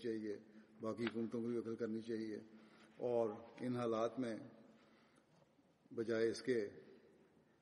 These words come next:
کہ کوئی غلط قدم اٹھا کر دنیا کو مزید تباہی کی طرف لے کے جائیں، صحیح سوچ کے ساتھ، صحیح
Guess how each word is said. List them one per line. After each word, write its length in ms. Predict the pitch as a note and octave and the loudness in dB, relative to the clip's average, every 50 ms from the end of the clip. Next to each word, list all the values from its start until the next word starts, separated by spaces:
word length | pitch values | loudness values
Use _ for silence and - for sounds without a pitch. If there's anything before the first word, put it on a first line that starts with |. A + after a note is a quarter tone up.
| _ - - | _ -6 -4
کہ 80 | A2+ A2 - - - - - - - - - - | -4 -4 -4 -6 -12 -16 -18 -20 -20 -20 -16 -6
کوئی 120 | - A#2 G#2+ | -4 -2 2
غلط 200 | A2 A#2+ B2 A2+ | 2 2 2 2
قدم 220 | A#2 B2+ A2+ A#2 A#2 | 2 0 2 2 -2
اٹھا 220 | A2 G2+ A2 A2+ | 0 0 0 0
کر 140 | A2+ - B2+ A2+ | 0 0 -2 -2
دنیا 240 | G#2+ A2+ A#2 A#2 | 0 -2 -2 -2
کو 120 | A2+ A2+ A#2 | -2 -2 -2
مزید 300 | G#2+ A2 G#2+ A#2+ C3 B2 - | -4 -2 -2 -2 -2 0 -2
تباہی 260 | C#3 A#2+ B2 B2 B2 | 0 0 2 0 0
کی 60 | A#2+ | 0
طرف 240 | B2 - A#2 A2+ A2+ | -2 -2 -2 0 2
لے 100 | A2+ A2 G2+ | 0 0 0
کے 80 | G#2 A2+ | 0 -2
جائیں، 260 | G#2 A2 G2+ G#2 A#2 B2+ - - - - - - - - - - - _ _ - _ - - - | -2 -2 -4 -4 -6 -8 -14 -18 -20 -20 -20 -20 -20 -20 -20 -20 -20 _ _ -20 _ -20 -20 -18
صحیح 400 | - - - C3+ B2+ B2+ C3+ B2+ G#2+ - | -16 0 2 4 6 6 4 4 2 0
سوچ 180 | B2+ B2 A#2 - | 0 0 0 0
کے 100 | - C3 | 0 -2
ساتھ، 320 | A2 - A#2+ A2 G#2+ G#2+ - - - - - - - - - - - - - | -2 0 0 0 0 0 -4 -8 -18 -20 -20 -20 -20 -20 -20 -20 -20 -6 -2
صحیح 180 | B2 A#2+ B2+ | 0 2 2